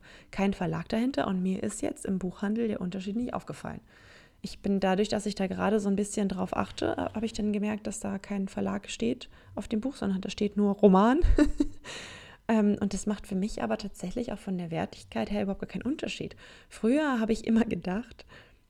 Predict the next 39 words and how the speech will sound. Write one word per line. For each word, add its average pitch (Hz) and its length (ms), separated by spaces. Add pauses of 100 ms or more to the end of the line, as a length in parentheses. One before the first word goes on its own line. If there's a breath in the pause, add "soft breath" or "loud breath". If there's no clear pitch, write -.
(180)
das - 140
ist - 100
ja 196 80
dann 175 240
nicht 175 400
richtig, - 600
ne? 262 260
Ich - 140
habe 170 100
es - 80
ja 170 100
dann 165 160
nicht 175 260
wirklich 180 540
richtig - 400
gemacht, - 320
wenn - 80
es - 140
nicht 156 120
über 156 120
einen 143 80
Verlag 151 420
ist. - 160
Und - 100
das 185 120
ist 202 160
wieder 214 260 (300 loud breath)
genau 196 340
das, 240 300
was 208 100
ich 214 180
auch - 240
in 202 140
der 202 160
Episode 202 380
über 214 140
Perfektion 208 520
gesagt 180 300
habe. 220 100